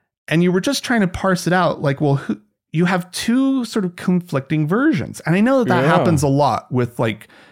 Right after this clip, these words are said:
Speaker 1: people retelling, you know, firsthand accounts of things. That
Speaker 2: Right.
Speaker 1: sometimes some details will be wrong, but the, the, the, the important details,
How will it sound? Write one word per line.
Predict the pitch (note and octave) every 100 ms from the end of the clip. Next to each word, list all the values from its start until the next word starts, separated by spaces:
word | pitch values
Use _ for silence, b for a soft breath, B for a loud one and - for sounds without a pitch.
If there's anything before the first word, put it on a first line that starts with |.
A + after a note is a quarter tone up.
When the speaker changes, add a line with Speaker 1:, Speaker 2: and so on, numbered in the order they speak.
| B -
Speaker 1:
people | D3+ D#3+ D3 C#3 C3 B2+ G#2+
retelling, | B2 C3 - B2+ B2 B2 A#2+ A2+ A2+ - A#2
you | A#2+
know, | A2 G#2+
firsthand | - - - C3 - - B2+ A#2 A2
accounts | G#2 - A#2+ G#2+ - -
of | -
things. | A2 F#2+ A2 C#3 - B B B
That |
Speaker 2:
Right. | - A#3
Speaker 1:
sometimes | F4+ E4 -
some | A3
details | E3+ D3 D3+ C#3
will | C3
be | A#2+
wrong, | A#2 C#3 A#2
but | A2 C3
the, | D3 C3 -
the, | C3+ C#3 -
the, | C3 - B B B
the | C#3+
important | C3 - - D4+ G#3 C3+
details, | B2 G#2+ - G2+ D#2 D2+ - -